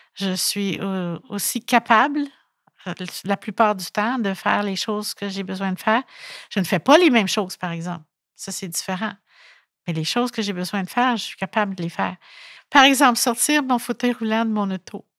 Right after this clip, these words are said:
Tu peux pas m'aider. Ça va me nuire. Ça va prendre deux fois plus de temps si j'essaie de dire, « Ben là, tu prends ce morceau-là, tu le mets là-dedans, tu tournes la chaise, tu, tiens, je te donne la roue, tu prends la roue, t'essaies. » Puis quand t'es pas habitué, cette roue-là ne se rentre pas,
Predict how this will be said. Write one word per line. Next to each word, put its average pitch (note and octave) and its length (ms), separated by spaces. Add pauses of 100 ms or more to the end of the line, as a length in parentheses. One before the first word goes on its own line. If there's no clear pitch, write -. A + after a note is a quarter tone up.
(640)
Tu - 80
peux G3+ 180
pas G#3+ 260
m'aider. F3 500 (460)
Ça - 180
va A#3+ 160
me A#3+ 80
nuire. A#3 420
Ça A3 120
va G#3+ 140
prendre A#3+ 360
deux B3+ 160
fois C#4 200
plus B3+ 240
de A3+ 120
temps C4+ 220
si A#3+ 200
j'essaie G#3+ 380
de G#3 160
dire, « G#3+ 240
Ben G#3 160
là, A3 100
tu - 120
prends A3+ 200
ce - 160
morceau-là, A3 480
tu - 180
le G#3+ 60
mets G#3+ 180
là-dedans, A3 520 (500)
tu A3+ 120
tournes B3+ 280
la A#3+ 120
chaise, C#4 600
tu, G3+ 120
tiens, B3 280
je B3 100
te A3 80
donne A3 240
la A3 200
roue, B3 220
tu - 120
prends A#3 220
la G#3+ 160
roue, B3+ 220
t'essaies. » A#3+ 400
Puis - 180
quand A#3+ 220
t'es A#3+ 100
pas A3+ 160
habitué, G#3+ 400
cette G#3 300
roue-là A3 380
ne G3 140
se - 140
rentre G3 320
pas, G#3+ 300